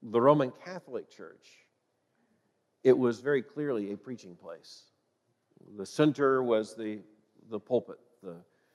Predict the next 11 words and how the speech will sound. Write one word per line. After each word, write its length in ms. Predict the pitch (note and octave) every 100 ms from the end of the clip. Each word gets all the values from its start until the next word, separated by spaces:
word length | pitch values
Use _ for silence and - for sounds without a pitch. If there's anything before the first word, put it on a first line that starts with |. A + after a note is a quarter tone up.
| _ _ _ _ -
the 160 | C#3
acoustics 720 | C#3 C3+ - F3+ - E3+ -
of 100 | C#3+
the 80 | C3
building 580 | B2+ C#3+ C#3 C3+ C3 C3+
were 360 | A2+ G#2+ G#2+ -
either 440 | E3 E3+ D3 B2 B2 - - _ _ - _ _ A2+
built 400 | A2+ D#3 E3+ -
for 320 | C#3 A#2 B2
or 460 | B2 A#2 G#2+ G#2 G2+ - _ _ _ _ _ _ _
changed 720 | - E3 E3 E3+ D#3 C#3 -